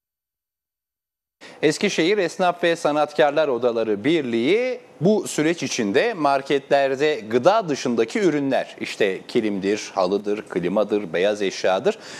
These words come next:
bununla ilgili satışların yapılacak olmasını haksız rekabet olarak değerlendirip esnaf adına Eskişehir Valiliğine başvurularda bulunmuştu ve bununla ilgili Eskişehir'de marketleri içeren özel bir karar alındı.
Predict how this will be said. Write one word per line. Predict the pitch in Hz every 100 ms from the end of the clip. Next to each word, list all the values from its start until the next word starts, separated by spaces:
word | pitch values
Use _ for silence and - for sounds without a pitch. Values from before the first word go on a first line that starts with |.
| -
bununla | 180 262 240
ilgili | 175 156 120 107
satışların | - 131 165 - 160 190
yapılacak | 139 151 143 165 -
olmasını | 120 107 104 160 247 262 - -
haksız | 123 - 240 170
rekabet | 123 120 92 87
olarak | 107 92 82 -
değerlendirip | 139 131 110 104 95 104 233 - - -
esnaf | 156 151 202 196
adına | 120 113 180 135 - -
Eskişehir | 139 - 170 156 120
Valiliğine | 95 127 123 113 90 90 170 165
başvurularda | 127 - 110 107 104 107 101
bulunmuştu | 82 73 73 - 196 254 - - -
ve | 120 180 180 113
bununla | 107 156 277 254 190
ilgili | 139 120 117
Eskişehir'de | 139 - 254 - 175 120 98 135 247 240
marketleri | 170 131 147 147 170 170 170 165
içeren | - 143 208
özel | 175 214 247
bir | 240
karar | - 185 254
alındı. | 262 180 113 90